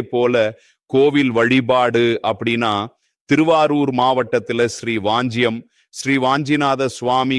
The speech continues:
கோயில், திருவண்ணாமலை, ஸ்ரீ அருணாச்சலேஸ்வரர் கோவில் வழிபாடு செய்வது வாழ்க்கையில கொஞ்சம் நிறைய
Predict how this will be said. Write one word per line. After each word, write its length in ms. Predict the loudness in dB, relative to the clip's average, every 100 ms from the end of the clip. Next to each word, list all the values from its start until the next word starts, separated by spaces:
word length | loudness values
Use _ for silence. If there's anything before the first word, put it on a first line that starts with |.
| -4
கோயில், 360 | -2 -2 -2 -2
திருவண்ணாமலை, 840 | -2 0 0 0 -2 -2 -2 0 -2 -4 _ _ -10
ஸ்ரீ 180 | -4 0 2
அருணாச்சலேஸ்வரர் 1080 | 0 0 -2 -2 -2 0 -2 -2 -2 0 -2
கோவில் 360 | 0 2 2 0 0
வழிபாடு 600 | 2 2 2 0 2 -2 -4
செய்வது 360 | -4 -2 0 0 2
வாழ்க்கையில 640 | 0 -2 -2 -2 0 0 0 -2 -10 _ -2
கொஞ்சம் 380 | 0 2 0 -2 -2
நிறைய 380 | -2 0 0